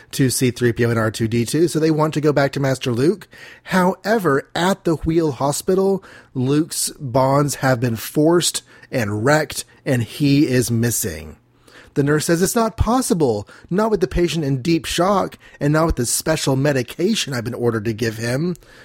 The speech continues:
So that's the meaning behind the treatment not being very helpful. Meanwhile, Princess Leia is in Senator Grayshade's suite, and she has pulled the control panel off the wall to get at the circuitry that's keeping the door locked.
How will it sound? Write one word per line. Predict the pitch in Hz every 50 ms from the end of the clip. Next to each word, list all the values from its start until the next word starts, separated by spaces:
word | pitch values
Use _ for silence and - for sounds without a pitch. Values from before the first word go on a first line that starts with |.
| - _ - -
So | - - - 123
that's | 120 127 117 - -
the | - 131
meaning | 123 123 120 117 117 113
behind | 107 107 107 - 120 117 113 113 107
the | 104
treatment | - - - 135 127 120 110 113 110
not | 107 113 110 98 92
being | 110 117 113 110
very | 104 107 104 104
helpful. | - 98 98 92 - - 110 120 139 131 - _ - - - - - - - - _ -
Meanwhile, | 127 131 147 156 165 165 160 - 131 120 117 113 120 127 139
Princess | - - 135 131 123 - 127 113 - -
Leia | 120 127 135 139 131
is | 117 113 101
in | 117 117
Senator | 110 - 139 127 127 110 120 117
Grayshade's | 107 117 120 117 120 113 - - 120 113 113 104 104 -
suite, | - - - - 135 151 160 139 131 - - - - - - - - - -
and | 156 147 120
she | - 151
has | 139 117
pulled | - - 175 190 208 190
the | 180
control | - 156 147 135 - - 175 170 180
panel | - - 139 131 127 127 -
off | - 143 147 151 -
the | - 143
wall | 131 139 143 139 131
to | 123 - 123
get | 127 143
at | 160 143
the | 135 120
circuitry | - - - 175 170 - 156 - - 123
that's | 117 120 113 -
keeping | - - 147 135 147 135 131
the | 120
door | 117 110 135 139 160 156 135
locked. | 107 92 85 78 67 - _ - -